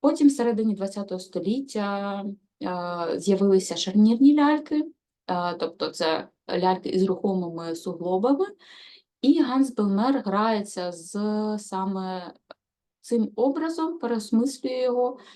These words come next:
і якби міняє місцями частини тіла на ляльці. Тобто він там, ну, як, якщо ви гралися таким чином в Барбі кріповим, е, в дитинстві там знімали їй голову, надівали їй там її на ногу і так далі, то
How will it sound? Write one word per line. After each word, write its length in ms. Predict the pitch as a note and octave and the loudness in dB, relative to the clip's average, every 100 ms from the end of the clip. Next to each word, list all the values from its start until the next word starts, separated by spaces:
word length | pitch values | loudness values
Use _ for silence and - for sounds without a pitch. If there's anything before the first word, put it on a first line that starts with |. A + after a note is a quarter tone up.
| _ _ | _ _
і 320 | A3+ C4 B3 | -4 -2 -2
якби 280 | A3 F3 F#3 | -2 -2 -2
міняє 560 | F3+ F#3+ G#3 A3 A3 G3+ | 0 2 0 0 0 0
місцями 540 | F#3+ - F#3 F3+ F3 | -2 -6 -8 -8 -8
частини 480 | E3+ E3+ - F3+ E3+ | -12 -16 -14 -14 -14
тіла 580 | E3 G3 G#3+ G#3 F#3 - - _ _ _ - | -14 -6 -4 -4 -6 -10 -20 _ _ _ -10
на 140 | E3+ | -6
ляльці. 500 | E3 C#3 - - - | -4 -6 -8 -12 -12
Тобто 340 | - E3 - | -10 -10 -10
він 420 | E3 F#3 F3 D#3+ D#3 | -6 -4 -4 -4 -6
там, 220 | C#3+ D3+ D#3 | -6 -8 -8
ну, 280 | - F#3+ G3+ | -6 0 0
як, 220 | - - - - _ _ _ _ | 0 -6 -16 -16 _ _ _ _
якщо 340 | - F3 - F3 | -6 -4 -4 -4
ви 120 | E3+ | -4
гралися 440 | F3+ D#3+ D#3+ E3 | -2 -2 -2 -6
таким 300 | E3 E3 E3 | -8 -8 -8
чином 320 | E3 - E3 D3+ | -8 -6 -6 -6
в 120 | - | 0
Барбі 640 | G#3+ F4+ D#4+ F3+ E3 - - | 2 4 2 0 0 -2 -6
кріповим, 580 | F3+ E3+ D#3+ D3+ - D#3 | -8 -6 -6 -6 -6 -12
е, 40 | - _ - _ _ D#3+ D#3+ D#3+ D#3+ | -14 _ -20 _ _ -6 -4 -4 -6
в 100 | D#3+ _ | -8 _
дитинстві 640 | E3+ F3 E3+ E3+ E3 - - | -12 -10 -8 -6 -8 -10 -10
там 200 | - D3 | -6 -6
знімали 480 | D#3+ E3 D#3+ D#3+ | -6 -2 0 0
їй 160 | D#3 D#3+ | -2 -2
голову, 880 | A#3+ D4+ D#4 C#4+ C4+ A#3 G#3 G3+ E3 | 2 4 6 4 4 2 2 0 -2
надівали 580 | E3+ E3+ D#3+ D#3+ D#3 D3+ | -2 -4 -4 -4 -2 -4
їй 100 | D3 | -4
там 220 | C#3+ - | -6 -10
її 160 | - D#3 | -8 -8
на 120 | D#3 | -6
ногу 640 | F3+ D4+ D#4 C#4 C4 B3+ | 2 4 8 6 4 0
і 80 | F#3 | -2
так 180 | E3 D#3+ | -4 -4
далі, 320 | A3 F4+ D4 | -2 0 0
то 240 | - A#3+ | 0 -2